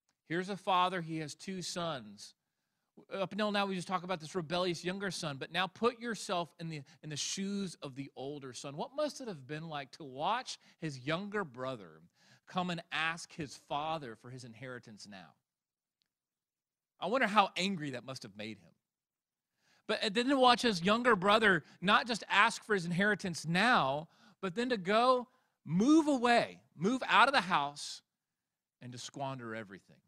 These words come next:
to just leave them there. How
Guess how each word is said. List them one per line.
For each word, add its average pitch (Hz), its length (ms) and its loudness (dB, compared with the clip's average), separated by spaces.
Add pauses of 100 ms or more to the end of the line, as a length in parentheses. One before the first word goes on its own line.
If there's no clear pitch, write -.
(140)
to 151 100 -10
just 170 180 -2 (160)
leave 180 320 -2
them 87 240 -12
there. 85 240 -18 (1040)
How 160 540 -2